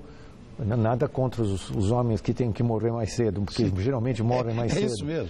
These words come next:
Speaker 2: claro.
Speaker 1: Mas as mulheres que resistem à perda dos parceiros,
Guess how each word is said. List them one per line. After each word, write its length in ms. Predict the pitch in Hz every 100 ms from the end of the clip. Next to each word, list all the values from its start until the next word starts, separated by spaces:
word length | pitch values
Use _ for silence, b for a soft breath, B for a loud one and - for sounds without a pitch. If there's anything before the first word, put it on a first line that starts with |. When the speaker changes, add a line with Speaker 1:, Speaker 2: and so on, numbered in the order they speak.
| -
Speaker 2:
claro. 200 | 151 127
Speaker 1:
Mas 180 | 127 123
as 120 | 139
mulheres 500 | 139 131 147 175 165
que 140 | - 147
resistem 680 | 135 120 104 165 160 139 123
à 60 |
perda 380 | 113 131 127 113
dos 180 | 104 98
parceiros, 800 | - 104 - 135 139 135 135